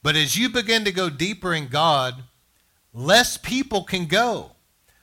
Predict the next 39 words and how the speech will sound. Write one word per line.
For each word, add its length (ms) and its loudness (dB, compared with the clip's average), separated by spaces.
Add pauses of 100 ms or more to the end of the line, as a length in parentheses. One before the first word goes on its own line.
(160)
Only 440 2
the 140 -4
priests, 480 -4
not 220 2
even 240 0
the 100 0
Levites, 420 0
only 260 -2
the 120 -4
priesthood 680 -4
could 180 -8
go 180 -2
into 380 -6
the 140 -2
holy 280 -6
place. 600 -10 (680)
They 120 -4
went 180 -2
every 220 0
morning, 380 0
every 260 -4
evening 460 -4
to 240 -4 (260)
burn 260 -4
the 140 -4
incense 420 -6
and 140 -8
worship. 360 -6 (1080)
But 200 -2
less 360 4
people 400 -4
go 280 2
in 180 2
there, 200 2
and 180 -2
it's 160 -4
a 80 -4
smaller 600 0
space. 640 -4